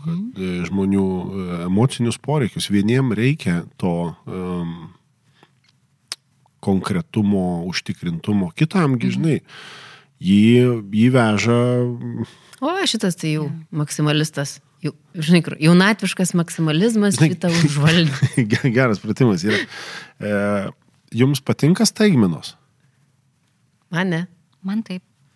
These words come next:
Speaker 2: <laughs> Jis dabar, ne, net prie to paties, kad, e, patinka staigmenos tų, kurių lauki.
Speaker 1: Ne.
Speaker 2: E, tu su automobiliu atvažiavai?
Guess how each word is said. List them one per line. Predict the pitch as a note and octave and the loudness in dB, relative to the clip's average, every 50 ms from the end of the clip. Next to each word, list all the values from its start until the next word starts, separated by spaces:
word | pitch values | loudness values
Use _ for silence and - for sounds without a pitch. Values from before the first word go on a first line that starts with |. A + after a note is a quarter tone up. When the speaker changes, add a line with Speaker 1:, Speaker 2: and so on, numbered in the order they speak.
| _ _ _ | _ _ _
Speaker 2:
<laughs> | - - - - D#3 - - - - - | -10 -10 -10 -10 -14 -10 -8 -6 0 2
Jis | - D4+ A3+ - | 2 2 2 2
dabar, | A#4 G#4 - - - - - D5 A4+ - - - - - | 0 0 2 2 0 0 -2 -6 -8 -8 -8 -12 -6 2
ne, | - A2+ A#2 - - C3 | 4 4 4 6 6 6
net | A2+ A#2 B2 C#3 C#3 - | 6 6 6 4 2 2
prie | - B2 | 0 0
to | G#2 - B2+ B2 | 2 4 2 2
paties, | A2 - G#2+ - - C3 A#2+ G2 - - - - - - - - - - - - - | 2 0 -2 2 4 4 4 4 0 -6 -14 -18 -18 -18 -18 -20 -20 -20 -18 -8 -2
kad, | - A2 G2+ - | 0 0 0 0
e, | G2+ G2 A2 A2 | 0 0 2 0
patinka | G#2 - G#2 - - C3+ D3 E3 D3 | 0 0 -2 0 2 2 2 2 0
staigmenos | - - G2+ F#2+ F#2 F2 F#2 A2 A#2+ C3 C3 A2 | 0 0 0 2 2 4 4 4 4 4 2 2
tų, | - - B2 A#2 | 0 0 -2 2
kurių | - A#2+ A#2 A#2+ A#2 | 4 4 6 6 6
lauki. | A#2+ B2 B2 B2 A2 - - - - _ _ _ _ _ _ _ _ _ _ _ - | 6 4 4 2 0 -4 -8 -14 -14 _ _ _ _ _ _ _ _ _ _ _ -2
Speaker 1:
Ne. | A#3+ E4 G4 D4 F3+ D#3 - _ _ _ _ - - _ _ _ _ - _ _ _ _ _ - - | 0 0 0 0 -2 -4 -6 _ _ _ _ -20 -20 _ _ _ _ -20 _ _ _ _ _ -8 -2
Speaker 2:
E, | B2 A2 G2+ | 0 0 0
tu | - - | 0 -2
su | - - | 0 2
automobiliu | A#2 F#2+ - A2 A2 G2+ G2+ C3 E3 F#3+ | 2 4 4 4 4 6 6 4 4 4
atvažiavai? | F#3+ - F3 C#3 C3 A#2 G2+ F2 | 4 4 2 2 2 0 0 -2